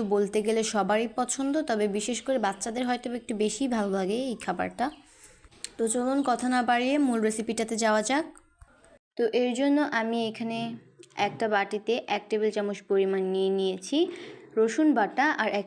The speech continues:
টেবিল চামচ পরিমাণ নিয়ে নিয়েছি আদা বাটা। তো স্বাদ মতো লবণ দিব। তো এখন চিকেনটা দিয়ে দিচ্ছি। চিকেনটাকে আমি আগে ছুরির সাহায্যে কেটে নিয়েছিলাম, যাতে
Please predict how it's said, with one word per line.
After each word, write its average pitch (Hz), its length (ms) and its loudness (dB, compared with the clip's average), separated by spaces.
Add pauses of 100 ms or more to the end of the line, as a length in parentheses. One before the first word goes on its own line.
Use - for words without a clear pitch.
টেবিল 208 260 0
চামচ 208 220 -2 (120)
পরিমাণ 202 300 2 (100)
নিয়ে 196 180 0
নিয়েছি 202 280 -4 (140)
আদা 202 180 2
বাটা। 180 220 0 (540)
তো 233 40 -2 (160)
স্বাদ 214 260 0
মতো 247 240 -2
লবণ 220 220 2 (100)
দিব। 208 140 0 (1120)
তো 220 60 2 (180)
এখন 247 180 0 (100)
চিকেনটা 262 360 0 (100)
দিয়ে 214 200 2
দিচ্ছি। 202 320 0 (440)
চিকেনটাকে 285 540 0 (160)
আমি 226 240 -2 (260)
আগে 202 180 0 (140)
ছুরির 220 340 -2
সাহায্যে 240 400 -2
কেটে 214 280 0
নিয়েছিলাম, 214 420 -2 (100)
যাতে 202 180 0